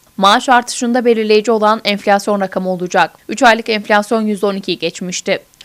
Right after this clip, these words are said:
Üç Mayıs açıklanacak Nisan enflasyonuyla dört aylık rakamda netleşecek. Türkiye'de yirmi yedi milyon civarında kayıtlı çalışan bulunuyor. Toplam sigortalıların yüzde kırk biri, yedi milyon yüz otuz bir bini asgari ücretle çalışıyor.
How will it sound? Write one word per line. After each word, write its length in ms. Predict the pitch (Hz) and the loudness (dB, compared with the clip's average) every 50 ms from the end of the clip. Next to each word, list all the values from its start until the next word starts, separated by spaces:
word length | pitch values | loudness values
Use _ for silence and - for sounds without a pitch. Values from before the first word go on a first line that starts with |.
| _ - | _ -8
Üç 160 | 233 233 - | -8 -4 -2
Mayıs 240 | 240 254 254 254 262 | -2 -2 0 0 -2
açıklanacak 720 | 247 247 - 262 269 254 240 240 240 226 247 240 247 247 | -2 -2 -4 -6 -4 -2 -2 0 0 0 0 0 0 0
Nisan 400 | 247 226 226 220 - 233 240 - | -2 -4 -2 -2 0 0 0 0
enflasyonuyla 920 | - 214 208 - 214 208 208 208 - 220 208 214 208 190 180 185 202 226 - | 0 -4 -4 0 2 2 2 0 0 -4 -4 -2 -2 0 2 2 2 2 0
dört 240 | 220 214 214 214 | -2 -2 0 0
aylık 280 | 220 202 208 233 - 214 | 0 0 0 0 -2 -2
rakamda 340 | 208 202 - 196 185 180 175 | -2 0 0 -2 -2 -2 -4
netleşecek. 720 | 165 160 160 - - 180 - 190 175 - 185 160 - - _ _ _ _ _ - | -6 -8 -8 -8 -8 -8 -6 -6 -4 -4 -4 -4 -4 -6 _ _ _ _ _ -4
Türkiye'de 360 | - 254 254 - 247 233 240 | -4 -2 -2 0 0 0 0
yirmi 260 | 240 226 214 220 226 | 0 -2 0 0 -2
yedi 140 | 220 220 262 | -2 -2 -2
milyon 320 | 254 240 233 226 226 220 | -2 0 0 0 -2 -2
civarında 500 | 202 220 208 208 208 208 208 208 202 214 | -2 0 2 4 4 4 4 2 -2 -2
kayıtlı 340 | 214 - 202 196 196 - 240 | -2 0 -2 -2 -2 -4 -8
çalışan 500 | 220 - 214 196 190 - 202 190 175 165 | -4 -4 -4 -4 -2 -2 -2 -2 -2 -4
bulunuyor. 460 | 170 170 180 180 180 180 160 - - - _ _ _ - | -10 -10 -10 -8 -6 -4 -6 -6 -8 -12 _ _ _ -6
Toplam 400 | - 220 208 208 - 202 202 196 | -4 -4 -2 0 2 2 2 0
sigortalıların 840 | 196 - 202 202 196 202 - 214 196 196 190 190 190 220 240 233 208 | -2 -6 -4 -2 -2 -2 -2 -2 0 0 0 0 0 0 -2 -2 -4
yüzde 220 | 202 196 180 196 | -4 -4 -2 -4
kırk 280 | 190 - 190 175 - - | -4 -2 -4 -6 -6 -4
biri, 240 | 175 156 202 247 233 - | -4 -2 -2 -2 -2 -2
yedi 200 | 214 208 240 240 | -4 -2 -2 -2
milyon 360 | 240 220 202 196 202 208 208 | -2 0 0 0 0 0 -2
yüz 180 | 196 202 180 | -4 -4 -2
otuz 340 | 202 196 196 - 208 185 185 | -4 -4 -4 -6 -8 -6 -6
bir 200 | 208 208 202 190 | -6 -6 -6 -6
bini 220 | 185 165 175 208 - - | -8 -6 -6 -6 -4 -2
asgari 300 | 190 190 - - 196 180 | -2 -2 -4 -4 -6 -4
ücretle 240 | 180 170 170 - 170 | -4 -4 -6 -6 -8
çalışıyor. 580 | - 185 175 170 175 - - 185 175 165 - | -6 -6 -6 -6 -6 -4 0 0 0 0 -2